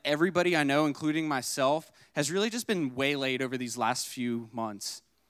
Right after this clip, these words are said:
this la-, this past year. <laughs> Someone, "Amen, yeah, that's right." And, but what it does is it reminds me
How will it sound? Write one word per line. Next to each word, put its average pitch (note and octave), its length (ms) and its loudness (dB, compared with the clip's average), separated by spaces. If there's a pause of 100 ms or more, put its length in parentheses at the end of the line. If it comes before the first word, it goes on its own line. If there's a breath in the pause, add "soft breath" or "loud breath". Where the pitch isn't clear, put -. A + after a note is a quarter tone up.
this B2+ 220 -6
la-, C3+ 240 4
this D3 140 -6
past C#3+ 500 0
year. C3 360 -2 (1040 loud breath)
<laughs> - 340 0
Someone, C#3+ 380 -4
"Amen, A#3 480 2
yeah, G#3+ 220 4
that's F#3 160 2
right." A3 280 4 (2000 loud breath)
And, D#3+ 280 0 (580)
but F3+ 200 -2
what G3+ 120 4
it A3+ 80 -4 (160)
does E3 260 2
is D#3 140 -4
it - 80 -6
reminds C#3+ 520 2
me B2+ 260 -4